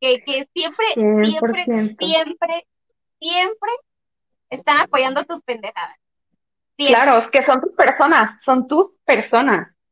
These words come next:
Speaker 2: O sea, que sabes que
Speaker 1: Sí,
Speaker 2: cuentas
Speaker 1: que tú
Speaker 2: en
Speaker 1: sabes.
Speaker 2: buenas y malas, claro, claro. Que
Speaker 1: La
Speaker 2: si
Speaker 1: que
Speaker 2: le
Speaker 1: te
Speaker 2: dices, "Quiero abrir
Speaker 1: escucha,
Speaker 2: mi
Speaker 1: la
Speaker 2: per-",
Speaker 1: que te regaña.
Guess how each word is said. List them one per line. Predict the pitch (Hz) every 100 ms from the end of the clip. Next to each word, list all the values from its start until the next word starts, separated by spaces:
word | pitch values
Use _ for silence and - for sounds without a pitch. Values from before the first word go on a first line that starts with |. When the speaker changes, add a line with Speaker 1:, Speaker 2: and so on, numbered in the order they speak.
| _ _
Speaker 2:
O | _ _ _ _ -
sea, | 247
que | 247 - -
sabes | 247 277
que | 294
Speaker 1:
Sí, |
Speaker 2:
cuentas | 269 262 269 294 320
Speaker 1:
que | 269
tú |
Speaker 2:
en | 220
Speaker 1:
sabes. | 294
Speaker 2:
buenas | 247 254 320 302
y | 220
malas, | 220 226 233 233 269 311 _ _ _
claro, | - 240 208 202 208 185 185 - - _ -
claro. | 208 190 190 196 185 _ _ _ _ _ _ _ _
Que | - 285
Speaker 1:
La |
Speaker 2:
si | 269
Speaker 1:
que |
Speaker 2:
le |
Speaker 1:
te | 262 269
Speaker 2:
dices, | 285
"Quiero | - 302
abrir | 302 311
Speaker 1:
escucha, | 302
Speaker 2:
mi | 349
Speaker 1:
la | -
Speaker 2:
per-", | 262 -
Speaker 1:
que | 262
te | 262
regaña. | 277 254 269 277 311 285 277 262